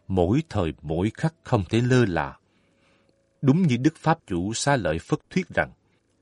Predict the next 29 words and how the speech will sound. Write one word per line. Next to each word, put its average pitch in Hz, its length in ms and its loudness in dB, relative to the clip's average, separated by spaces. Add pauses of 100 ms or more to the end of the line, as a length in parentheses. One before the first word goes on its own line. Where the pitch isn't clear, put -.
(220)
người 92 340 -2
bắn 151 280 0
cung, 104 360 0 (300)
hằng 101 360 -6
tập - 240 -2
luyện 92 300 -2
đêm 147 260 2
ngày, 73 240 -4 (480)
công 147 280 4
phu 151 220 2
lao 156 220 2
nhọc 104 280 -2
nhiều 87 360 -4
năm 92 320 -4
mới 127 180 0
trở 98 260 2
thành 80 200 -4
người 82 320 -6
bắn 131 320 -2
cung 98 240 0
tài 82 280 -2
giỏi. 78 360 -4 (1120)
Thành 107 280 -4
quả 98 360 0 (160)
mà 95 380 -4
y 160 180 0
đạt 98 280 0
được, 87 220 -6 (720)
được 107 220 -2